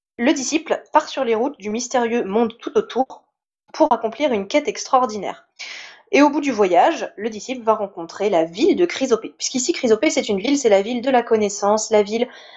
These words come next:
la ville dorée de la lumière, c'est la, le, l'idéal un peu qui est, euh, incarné et cristallisé dans une ville. Chrysopée, c'est la fin du voyage.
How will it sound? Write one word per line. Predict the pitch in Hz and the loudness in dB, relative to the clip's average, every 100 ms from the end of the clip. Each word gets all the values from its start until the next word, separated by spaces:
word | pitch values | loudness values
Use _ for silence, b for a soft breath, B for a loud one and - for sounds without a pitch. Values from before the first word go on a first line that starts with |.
| B B 196 | B B -4
la | |
ville | 185 214 202 | 0 0 4
dorée | 214 202 196 | 4 4 2
de | 208 | 4
la | 202 | 2
lumière, | 202 170 175 196 | 0 0 2 2
c'est | - 220 | 2 2
la, | 180 - | 2 0
le, | - - - | -6 -8 -2
l'idéal | 214 247 269 220 202 190 233 | 2 4 4 6 6 6 2
un | 185 | -2
peu | - 220 - B B B _ - | -2 -4 -4 B B B _ -18
qui | - 214 | -6 2
est, | 226 226 190 | 2 2 2
euh, | 180 | 2
incarné | 214 208 190 196 247 | 2 0 -2 2 2
et | 165 | 2
cristallisé | - 233 214 196 214 | 0 -2 0 2 2
dans | 233 220 | 4 2
une | 208 190 | 0 -4
ville. | 160 165 _ _ _ _ _ _ _ _ - | -4 -8 _ _ _ _ _ _ _ _ 2
Chrysopée, | 311 294 302 320 427 | 4 4 2 -2 -2
c'est | - | -2
la | 262 | 0
fin | 277 | 2
du | 254 | 0
voyage. | 208 165 - - | -2 -2 -6 -10